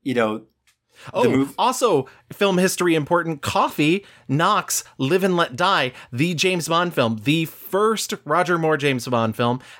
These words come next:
Speaker 2: as well as a James Bond film that is designed to appeal to that black ex-, ex-, the, the blaxploitation audience off of the number one charts.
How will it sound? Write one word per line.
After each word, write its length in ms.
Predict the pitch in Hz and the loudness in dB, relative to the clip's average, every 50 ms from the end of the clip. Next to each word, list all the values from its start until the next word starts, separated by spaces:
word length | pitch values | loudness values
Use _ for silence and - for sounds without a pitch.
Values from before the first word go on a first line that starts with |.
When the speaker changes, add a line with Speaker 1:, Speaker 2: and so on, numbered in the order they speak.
| - - | -8 -4
Speaker 2:
as 220 | 139 151 151 131 | -2 -2 -2 -2
well 540 | 143 139 185 240 294 240 196 208 220 - _ _ | -4 -2 0 0 0 0 0 -2 -4 -6 _ _
as 200 | 147 151 156 139 | -2 -2 0 0
a 60 | 143 | -2
James 300 | 123 - 151 160 180 170 | -2 0 -2 -2 -2 -2
Bond 360 | - - 165 - 165 160 165 | -2 -2 -2 0 -2 -2 -2
film 240 | - 170 156 151 143 127 | -2 0 0 0 0 0
that 160 | 139 127 131 | 0 2 2
is 240 | 131 117 113 117 113 | 0 0 -2 -6 -4
designed 720 | 117 127 123 110 131 139 147 165 160 135 123 120 123 131 - - - _ _ _ | -4 -2 -2 0 0 0 2 2 2 2 2 0 -2 -4 -8 -16 -20 _ _ _
to 280 | - - 151 151 147 147 | -4 -2 0 0 0 0
appeal 580 | 127 - - - 165 185 190 175 143 131 127 117 | -2 -4 -8 -8 -2 2 2 2 4 2 0 0
to 120 | - 156 | -2 -2
that 200 | 131 139 139 - | 0 0 -2 0
black 240 | - 135 135 - - | 0 0 0 2 0
ex-, 160 | 156 135 - _ | -2 -4 -2 _
ex-, 160 | - 131 - 165 | -4 -4 -2 -6
the, 640 | 143 120 135 143 - - 127 120 127 123 120 113 117 - _ | -4 -2 -2 -2 -2 -6 -6 -2 0 0 0 0 -2 -8 _
the 100 | - 127 | -4 -4
blaxploitation 840 | 110 - 131 135 139 - - - 139 123 117 - 143 139 - 135 127 107 | -2 0 0 0 0 -2 -2 -4 -4 -2 -2 -2 -4 -4 -2 -4 -6 -4
audience 680 | - 131 165 196 202 165 131 120 123 131 - - - - - - - - - - - _ _ _ _ _ _ _ _ _ _ _ | -2 0 0 0 0 0 -2 -2 -4 -4 -8 -10 -12 -14 -18 -20 -20 -20 -20 -20 -20 _ _ _ _ _ _ _ _ _ _ _
off 340 | - 165 180 180 180 170 - - | -2 -2 0 0 -2 -4 -4 -4
of 160 | - 147 143 | -4 -2 0
the 60 | 160 | 0
number 260 | 156 151 156 151 147 147 | 0 0 0 0 0 0
one 320 | 143 139 135 131 131 135 - | 2 0 0 0 -2 -4 -8
charts. 480 | - - 170 147 120 104 - - - | -6 -4 -2 0 -2 -2 -4 -10 -14